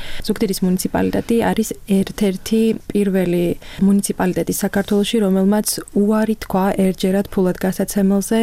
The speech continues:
და ამით მან დაზოგა თანხები, რის შედეგადაც მოწყვეტი კატეგორიებმა მიიღეს გარკვეული მდგრადი ბენეფიტი. ა, ერთ-ერთი ბენეფიტი შემიძლია თქვა, რომ უსახლკარო ადამიანებს, ა, მათ, ა, აუშენეს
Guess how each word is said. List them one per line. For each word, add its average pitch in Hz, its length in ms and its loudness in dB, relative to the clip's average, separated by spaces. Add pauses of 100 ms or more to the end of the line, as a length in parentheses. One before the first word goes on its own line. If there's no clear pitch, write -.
და 202 180 0 (160)
ამით 190 480 2
მან 185 240 2
დაზოგა 185 440 0
თანხები, 196 580 0 (440)
რის - 180 -2
შედეგადაც 202 600 0 (120)
მოწყვეტი 190 440 0
კატეგორიებმა 190 1120 0
მიიღეს 185 520 2
გარკვეული 190 440 2
მდგრადი 185 440 0
ბენეფიტი. 180 560 0 (120)
ა, 190 140 0 (220)
ერთ-ერთი 214 480 0 (180)
ბენეფიტი 190 500 0
შემიძლია 185 420 0 (140)
თქვა, - 260 -2
რომ 226 240 2 (200)
უსახლკარო 185 600 -2
ადამიანებს, 196 720 2 (100)
ა, 180 140 2 (100)
მათ, 185 400 0
ა, - 180 -2 (300)
აუშენეს 180 640 0